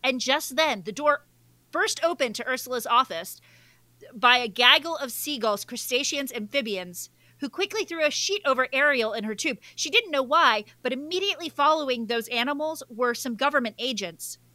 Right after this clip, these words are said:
They had gotten an anonymous call in Morse code, because animals can't talk, about some underground gambling murdering happening and followed it here.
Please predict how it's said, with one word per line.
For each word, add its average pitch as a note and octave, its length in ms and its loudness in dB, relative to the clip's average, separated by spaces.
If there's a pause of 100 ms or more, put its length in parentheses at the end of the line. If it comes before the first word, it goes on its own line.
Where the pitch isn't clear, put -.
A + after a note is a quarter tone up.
They C4 80 0
had C4+ 220 -4
gotten C4+ 280 4
an A3 220 -4
anonymous G#3+ 540 -4
call A3+ 360 2
in G3+ 200 -6
Morse C4+ 300 2
code, E3 400 -10 (360)
because F#3 380 -8 (140)
animals E3+ 340 -14 (140)
can't - 220 -12 (120)
talk, F#3 360 4 (260)
about C#4 280 4
some C#4+ 180 -2
underground C#4+ 500 0
gambling A#3 420 -2
murdering G#3+ 420 0
happening F3+ 500 -4
and G#3 160 -8
followed G#3 300 0
it G#3+ 120 -6
here. D#3+ 320 -14